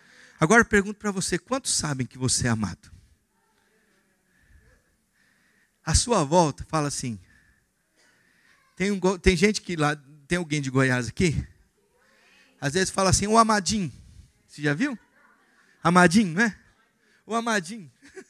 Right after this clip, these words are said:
<laughs> Isso é uma forma de falar. Aqui não se chama que você, seu es-, seu, seu esposo sabe que você é amada do Senhor? Presta atenção, será que os seus familiares sabem que você é amado de Deus?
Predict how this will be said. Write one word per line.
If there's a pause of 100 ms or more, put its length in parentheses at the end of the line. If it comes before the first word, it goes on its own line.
(100)
<laughs> (300)
Isso
é
uma
forma
de
falar.
Aqui
não
se
chama
que
você,
seu
es-,
seu,
seu
esposo
sabe
que
você (260)
é
amada
do
Senhor? (1700)
Presta
atenção,
será
que (200)
os
seus
familiares
sabem
que
você
é
amado
de
Deus?